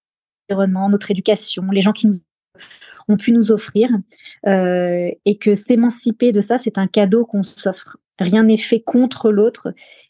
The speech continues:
Il n'est pas question de revoir forcément ou de,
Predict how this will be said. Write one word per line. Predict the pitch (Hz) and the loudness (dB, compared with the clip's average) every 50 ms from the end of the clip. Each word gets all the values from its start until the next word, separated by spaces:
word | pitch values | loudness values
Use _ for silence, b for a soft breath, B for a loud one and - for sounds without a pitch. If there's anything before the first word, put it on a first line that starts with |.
| _ - | _ -8
Il | 190 | -6
n'est | 185 | -4
pas | - 202 | -4 -4
question | 196 - 220 214 - 233 226 | -2 -2 -2 -2 0 0 0
de | 214 196 190 | 0 0 0
revoir | 175 - 208 208 202 196 202 220 220 226 220 - | 0 0 0 0 2 2 2 2 2 2 -2 -4
forcément | - 202 - - - 202 196 202 208 214 214 220 220 226 | -8 -8 -6 -4 -2 0 2 2 2 2 2 2 2 2
ou | 220 202 190 | 0 0 -2
de, | 170 185 190 190 185 | -2 -2 0 0 -2